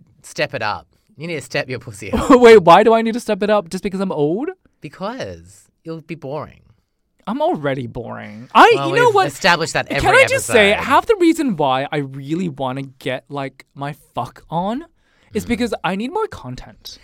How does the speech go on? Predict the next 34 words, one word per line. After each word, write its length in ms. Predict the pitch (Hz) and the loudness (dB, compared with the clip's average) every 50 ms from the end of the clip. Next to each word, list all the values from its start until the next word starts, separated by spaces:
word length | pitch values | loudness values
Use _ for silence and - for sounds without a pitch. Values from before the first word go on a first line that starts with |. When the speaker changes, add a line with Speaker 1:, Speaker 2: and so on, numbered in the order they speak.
| _ _ _ | _ _ _
Speaker 1:
Yeah, 140 | - 196 185 | -14 -12 -10
but, 100 | 202 175 | -10 -10
like, 240 | 185 196 180 - - | -10 -12 -12 -10 -10
boring 320 | 156 151 160 170 170 151 | -10 -8 -8 -8 -10 -12
sex 280 | - - 131 120 - - | -12 -12 -12 -12 -14 -18
is 120 | 107 92 _ _ _ | -20 -20 _ _ _
not 240 | 107 110 110 104 98 | -20 -18 -18 -18 -18
great. 240 | - 87 64 - _ _ _ _ _ _ _ _ _ _ _ _ _ _ _ _ _ _ _ _ _ _ _ _ _ _ _ _ _ _ _ _ | -20 -20 -20 -20 _ _ _ _ _ _ _ _ _ _ _ _ _ _ _ _ _ _ _ _ _ _ _ _ _ _ _ _ _ _ _ _
Speaker 2:
Yeah, 400 | 147 135 131 120 123 123 120 123 | -14 -12 -10 -10 -8 -8 -8 -8
I 140 | 127 135 | -8 -10
do 120 | 131 135 127 | -10 -10 -12
have 160 | 120 113 113 | -12 -12 -14
pretty 160 | - 117 117 117 | -16 -18 -18 -16
boring 300 | 127 120 117 113 117 123 | -16 -16 -16 -16 -16 -16
sex. 540 | - 120 113 113 123 - - - - - _ _ _ _ _ _ | -16 -14 -14 -14 -16 -18 -20 -20 -20 -20 _ _ _ _ _ _
The 140 | 160 185 | -2 -2
only 180 | 185 165 185 220 | 0 0 -2 -2
time 180 | 220 294 339 381 | -4 -4 -4 -4
that's 180 | 392 370 - | -6 -6 -8
as 120 | 285 185 - | -10 -12 -10
interesting 460 | - 143 123 - 131 - - 127 117 | -10 -10 -8 -10 -12 -14 -12 -12 -12
is, 120 | 117 110 - | -12 -14 -14
I 60 | - 127 | -16 -16
swear 200 | - - 131 120 | -12 -12 -10 -10
to 80 | 120 | -10
God, 160 | 120 117 117 | -10 -10 -12
is 60 | - 139 | -12 -12
when 140 | 120 120 | -12 -10
I'm, 120 | 123 123 123 | -10 -10 -12
like, 260 | 123 120 123 120 - _ | -12 -14 -14 -16 -18 _
almost 300 | 123 113 120 117 - _ | -16 -14 -14 -16 -16 _
fainting 280 | 117 113 104 117 113 | -20 -18 -18 -18 -20
from 160 | 113 - 107 117 | -18 -18 -18 -18
pain. 360 | - 107 95 104 120 131 | -18 -20 -20 -20 -20 -20